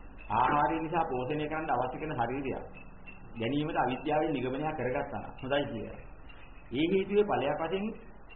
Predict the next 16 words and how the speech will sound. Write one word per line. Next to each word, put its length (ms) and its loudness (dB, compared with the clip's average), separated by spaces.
පෙර 180 0
කර්මයකින් 500 2
හටගන්න 360 2
එක 140 -2
තමයි 200 0
ඇස 140 -2
කන 180 0
දිව 140 0
නාසය 260 2
ශරීරය. 420 -2
මන. 220 0
ඒ 140 2
ටික 160 2
හටගත්තේ 480 4
අවිද්‍යාවේ 540 2
නිගමනයක්. 480 0